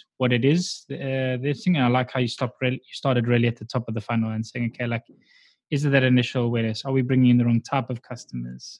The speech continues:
Are we selling the wrong thing? Is there miscommunication in what we're selling and what the product delivers? And then is there something we can do to fix the product?" I think is definitely,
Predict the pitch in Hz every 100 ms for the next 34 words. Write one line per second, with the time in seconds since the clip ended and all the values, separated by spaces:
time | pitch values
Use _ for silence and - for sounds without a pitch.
0 | 123 131 123 - 127 123 117 117 - 135
1 | 120 120 - - 127 120 - 123 120 117
2 | 120 - 120 117 117 - 113 - 139 127
3 | 117 113 _ - 123 113 120 165 185 151
4 | 123 123 123 _ _ _ _ _ - 127
5 | 127 123 123 117 117 110 113 113 - 117
6 | 110 - 110 117 113 110 - 110 120 110
7 | 120 - 120 113 113